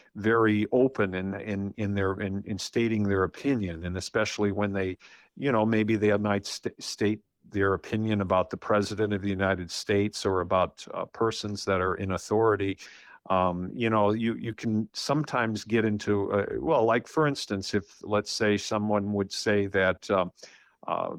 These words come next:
publicly, uh, where everybody can hear that, uh, they wanted to kill the president of the United States, that's, that is a, um,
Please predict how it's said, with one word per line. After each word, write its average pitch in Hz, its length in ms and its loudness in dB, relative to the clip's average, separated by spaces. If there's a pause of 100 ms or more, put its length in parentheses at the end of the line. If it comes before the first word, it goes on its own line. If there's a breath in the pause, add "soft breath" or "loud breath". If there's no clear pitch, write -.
publicly, 110 880 0
uh, 95 240 0
where 101 280 0
everybody 104 420 0
can 92 160 -8
hear 107 420 0
that, 92 220 0 (140)
uh, 90 120 2
they 95 160 -2
wanted 101 320 0
to 95 320 -4 (440 loud breath)
kill 123 420 4
the 107 80 2
president 107 520 0
of 107 60 -4
the 107 60 -4
United 104 340 0
States, 143 380 0
that's, - 560 -2
that 135 260 2
is - 240 -4
a, 107 340 -2
um, 98 440 -2